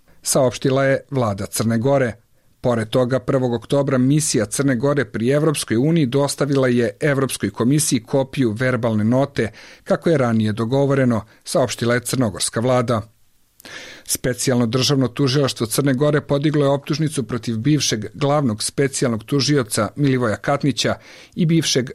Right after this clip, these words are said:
pomoćnika direktora Uprave policije Zorana Lazovića, saopštilo je crnogorsko specijalno tužilaštvo. Oni su uhapšeni četrnaestog aprila i državno tužilaštvo Lazovića tereti da je formirao kriminalnu organizaciju čiji su članovi po optužnici,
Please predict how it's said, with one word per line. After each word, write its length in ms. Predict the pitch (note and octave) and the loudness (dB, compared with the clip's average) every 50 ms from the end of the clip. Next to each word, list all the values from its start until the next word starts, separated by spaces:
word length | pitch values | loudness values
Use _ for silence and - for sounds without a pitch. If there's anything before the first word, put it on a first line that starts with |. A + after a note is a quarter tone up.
| - - | -8 -2
pomoćnika 600 | D3 C#3 C#3 C3 - - - D3 D3+ D3 - B2 | 0 2 2 2 0 0 0 0 0 0 0 -2
direktora 480 | A#2 C3 C3+ C#3 C#3 - - B2+ A#2+ | 0 0 0 0 -2 -4 -4 -2 0
Uprave 400 | B2 D3 C#3+ - C3 A#2+ A2 G#2 | 0 0 0 0 -2 -2 0 -2
policije 500 | G#2 - A#2 B2 C#3 C3 - - C3 G#2+ | -2 -2 0 0 0 0 0 0 0 0
Zorana 440 | G#2 G#2 C#3 C3+ C3 C3+ B2 A#2+ G2+ | 0 0 0 0 2 2 2 0 0
Lazovića, 640 | G2+ A#2+ C#3 C#3 B2 - B2 A2+ A2 - - A#2 F#2+ - - - - - - | 0 2 2 2 0 0 0 -2 -2 -2 0 -2 -2 -4 -6 -16 -20 -20 -12
saopštilo 560 | - - - E3 C#3+ C3 - - - C#3+ C3+ C3 | -6 -2 0 2 2 2 0 -2 -2 0 0 0
je 60 | B2+ | 0
crnogorsko 600 | - - C3 B2+ A#2+ A2 A2 A2+ G#2+ - - B2+ | -2 -2 -2 0 0 0 0 -2 -2 -2 -2 -4
specijalno 540 | - - - F2+ - - - G2+ G2 A2 A2 | -4 -2 -4 -4 -4 -4 -2 -2 0 -2 0
tužilaštvo. 680 | A2 - B2+ A2+ B2+ B2+ B2 A2+ - - B2 A2+ G2+ - - _ - - - - - - - - | 0 0 0 0 0 0 0 0 -2 -2 -2 -2 -2 -4 -8 _ -20 -20 -20 -20 -20 -20 -12 -6
Oni 200 | - A#2 A#2+ A#2 | -2 0 0 0
su 140 | G#2+ - A#2 | 0 0 0
uhapšeni 480 | B2 - C#3 B2+ - - C3 C3 A#2+ G#2+ | 0 0 -2 -2 0 0 2 2 2 0
četrnaestog 680 | - A2+ G#2+ - C#3 C#3+ D3 D3 C3 - - A2+ G#2 | -2 -4 -2 -2 0 2 2 2 0 0 -2 -2 -2
aprila 420 | G#2+ G#2 - C3+ C#3+ D3+ D#3 D#3 | -4 -4 -2 0 0 2 2 2
i 60 | C#3+ B2+ | 2 2
državno 400 | A#2+ C#3 C3+ C3+ D#3+ D3 C3 A2 | 0 0 0 0 0 0 0 0
tužilaštvo 600 | - - D#3 D3 C#3 D#3 D3+ C3 - - - A#2+ | -2 -2 -2 0 0 2 0 0 0 -2 -2 0
Lazovića 520 | B2 C3+ C#3+ C3+ C#3+ C3+ C3 A2+ - A#2 | 2 2 2 2 0 0 -2 -2 -2 -4
tereti 460 | G#2 - - C#3 C#3 C#3+ C#3 - - A#2 | -4 -2 0 2 2 2 2 0 -2 -2
da 80 | A2+ | 0
je 60 | G2+ | -2
formirao 480 | - - A2 G#2+ A#2 C3 C#3+ D3+ D3+ B2+ | -2 -4 -4 0 2 2 2 2 2 0
kriminalnu 680 | - - - C#3 D#3 E3 D#3+ C#3+ C3 A#2 G#2 F#2+ F2 F2 | -2 -2 -2 0 2 2 2 2 2 0 -2 -4 -6 -8
organizaciju 800 | F#2+ G2 G#2+ G2+ G2+ G#2 A2+ C3 C#3 D3 D3 - - E3 C#3 | -8 -8 -6 -6 -4 -2 0 0 0 0 0 0 0 0 0
čiji 200 | - - G2 E2+ | 0 -2 -4 -6
su 140 | - - D#2 | -6 -8 -8
članovi 460 | - - C#3 D3 D3+ D3 C3+ A#2+ F#2 | -4 0 0 2 2 2 2 0 -2
po 140 | - - B2+ | -4 -2 -2
optužnici, 640 | B2+ C3+ C3 - D3+ C3+ D3+ C#3 - - - G#2+ | 0 0 0 -2 -2 0 0 0 0 0 0 -2